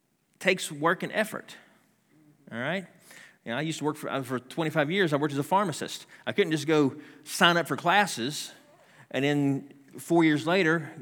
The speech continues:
go in and expect to be ready to practice pharmacy. But I, I, I, I signed, I paid for my classes. I didn't learn anything.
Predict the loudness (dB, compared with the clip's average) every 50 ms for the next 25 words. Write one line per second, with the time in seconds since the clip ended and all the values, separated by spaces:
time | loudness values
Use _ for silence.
0 | -2 0 2 2 4 2 0 0 -2 -2 -2 -2 -2 0 0 0 2 4 4 4
1 | 4 4 4 2 0 0 0 -2 -2 0 -2 -2 -2 -2 -4 -6 -6 -4 -4 -4
2 | -4 -4 -6 -8 -10 -12 -14 -16 -18 -20 _ _ _ _ _ _ _ _ _ _
3 | _ _ _ _ _ _ _ _ _ _ _ _ _ _ _ _ _ _ _ _
4 | _ 0 4 4 4 4 4 2 0 0 0 0 -2 -2 -2 -4 -6 -4 -4 -4
5 | -4 -4 -2 0 0 0 2 2 2 2 2 0 -2 -2 -2 -2 -4 -4 -4 -4
6 | -6 -8 -10 -10 -10 -12 -14 -16 -18 _ _ _ _ _ _ _ _ _ _ _
7 | -4 -4 -2 -2 0 0 2 2 2 2 2 0 0 0 -2 -6 -6 -6 -10 -16